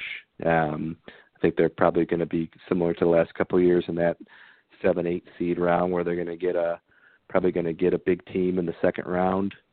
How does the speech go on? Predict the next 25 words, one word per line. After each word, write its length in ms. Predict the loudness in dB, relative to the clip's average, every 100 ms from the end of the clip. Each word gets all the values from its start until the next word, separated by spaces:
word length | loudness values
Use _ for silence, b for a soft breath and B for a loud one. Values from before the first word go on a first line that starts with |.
| -10
um, 340 | -6 -4 -4 -4
and 80 | -4
get 120 | -4
a 40 |
chance 280 | -2 -4 -4
to 60 | -8
pull 200 | -2 2
off 120 | 2 0
the 80 | 0
upset. 420 | 0 -2 -2 -2
And, 280 | -6 -8 -8 -12 B B B -4
um, 440 | -4 -4 -8 -12 -4
so 60 | 0
I'll 160 | 0 2
go 160 | 0
ahead 160 | 0 -4
and 80 | -8
say 120 | -12 -12
they 160 | -12 -14
do 220 | -10 -8
it, 140 | -8 -12 _
get 160 | -16
back 240 | -12 -14 -16
to 60 |
the 80 | -20